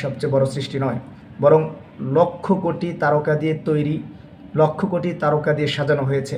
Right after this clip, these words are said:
এক একটা গ্যালাক্সিকে। আমাদের সৌরজগতের সবচেয়ে কাছাকাছি গ্যালাক্সির নাম হচ্ছে মিল্কওয়ে। এই মিল্কওয়ে গ্যালাক্সিকে আল্লাহ রব্বুল আলামিন এত বড় করে সৃষ্টি করেছেন, ওই সূর্যের চেয়ে তেত্রিশ কোটি গুণ যে বড়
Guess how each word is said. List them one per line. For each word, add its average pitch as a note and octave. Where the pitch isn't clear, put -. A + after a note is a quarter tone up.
এক B2+
একটা -
গ্যালাক্সিকে। C#3+
আমাদের E3
সৌরজগতের E3+
সবচেয়ে D#3+
কাছাকাছি D3+
গ্যালাক্সির C#3
নাম C3+
হচ্ছে B2+
মিল্কওয়ে। C#3+
এই C#3+
মিল্কওয়ে F3
গ্যালাক্সিকে D3+
আল্লাহ D3
রব্বুল C#3
আলামিন C#3
এত C3+
বড় D3
করে D3
সৃষ্টি C#3
করেছেন, C3+
ওই C#3
সূর্যের D#3+
চেয়ে E3
তেত্রিশ D#3
কোটি D3
গুণ C#3+
যে C#3+
বড় D3